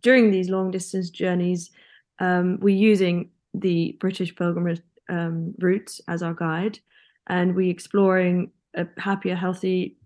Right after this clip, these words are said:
healthier and globally consider-, considerate world. And whilst doing that, I think we have sort of three main pillars that we focus on in terms of our vision, which is adventure, healing, and connection. So adventure,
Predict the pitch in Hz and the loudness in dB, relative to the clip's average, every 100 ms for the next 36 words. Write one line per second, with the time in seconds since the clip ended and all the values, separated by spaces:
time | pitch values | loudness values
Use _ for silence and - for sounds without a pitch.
0 | - 170 185 180 185 185 180 180 175 - | -12 -6 -4 -2 -2 -2 -2 -2 -4 -10
1 | _ _ _ _ - 196 196 190 190 190 | _ _ _ _ -2 2 4 4 2 2
2 | 190 180 190 190 - _ - 196 196 196 | -2 -4 -2 -4 -4 _ -4 -2 0 0
3 | 190 - 202 196 175 180 - _ _ _ | 0 2 4 4 2 -4 -12 _ _ _
4 | _ _ - 190 196 196 190 - 208 208 | _ _ -4 2 4 4 2 0 2 2
5 | 208 214 208 214 185 - - 202 208 202 | 0 0 0 2 2 2 -4 0 0 0
6 | 220 214 196 - - 202 190 - 220 214 | -2 -2 -6 -8 -4 -4 -2 4 6 6
7 | 214 202 - _ _ _ _ _ _ _ | 4 2 -4 _ _ _ _ _ _ _
8 | - 220 214 214 202 226 196 185 185 175 | -2 2 6 4 4 2 2 0 -2 -2
9 | 185 190 180 - 196 190 180 180 180 180 | 0 -2 -4 -2 -2 -2 -6 -4 -4 -4
10 | - 185 180 185 185 180 170 190 180 175 | -2 -2 0 -2 0 -2 0 0 2 -2
11 | 175 175 196 180 - _ _ - 180 185 | -2 -4 -6 -8 -12 _ _ -10 -2 0
12 | 180 175 185 175 - 202 202 185 180 185 | 0 -2 -4 -6 -4 0 0 0 -2 -4
13 | 196 185 - - - 190 196 _ _ _ | -4 -4 -6 -10 -8 -8 -10 _ _ _
14 | _ - 185 180 214 220 202 202 185 180 | _ -2 0 4 6 6 4 0 0 -4